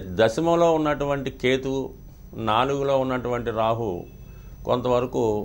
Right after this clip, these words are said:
ప్రశాంతమైనటువంటి గు-, జీవితానికి, అంటే గృహ వాతావరణం అంత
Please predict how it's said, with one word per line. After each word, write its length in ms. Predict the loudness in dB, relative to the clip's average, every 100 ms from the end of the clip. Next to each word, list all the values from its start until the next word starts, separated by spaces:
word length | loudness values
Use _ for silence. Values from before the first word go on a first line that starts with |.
| -8 -16 -16 -18 -18 -6 0
ప్రశాంతమైనటువంటి 1080 | 2 4 2 2 2 0 0 0 0 0 -4 -4 -16 -18 -18 -18 -18 -18 -18 -18 -18 -12 -12
గు-, 100 | -10 -6 0
జీవితానికి, 560 | 2 4 2 2 -4 -6 -2
అంటే 140 | 0 2
గృహ 160 | 2 4 4
వాతావరణం 460 | 4 4 2 0
అంత 100 | 0